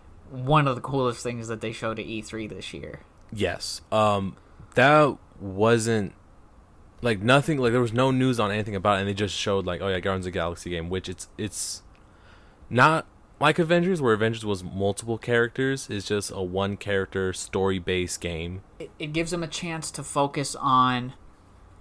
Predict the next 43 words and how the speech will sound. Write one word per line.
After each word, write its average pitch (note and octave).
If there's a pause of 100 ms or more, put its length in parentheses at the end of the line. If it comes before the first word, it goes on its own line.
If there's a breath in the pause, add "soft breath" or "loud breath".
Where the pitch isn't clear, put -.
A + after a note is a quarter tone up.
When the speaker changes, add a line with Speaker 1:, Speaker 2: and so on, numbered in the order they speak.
(240)
Speaker 1:
a E3
really D#3
good F#3
plot, E3
hopefully, D3 (320)
and C#3
some D#3+
choice D3+
that C3
affects, -
you C#3
know, A2+
certain A#2
things B2
that B2+
play C3
out. A2+
Um, A2 (480 loud breath)
the D3+
gameplay C#3+
looks D3
solid C#3+
for D3
a C#3+
third-person D3+
action D3
game. G3+ (280 loud breath)
The D3+
banter C3
is A#2
good. A#2+
You C3
know B2+
I B2
love A#2+
me A#2+
some A2+
banter, A2 (120)
especially A#2+
when A2+
it's A2
good. G#2+ (420 loud breath)
Um, A2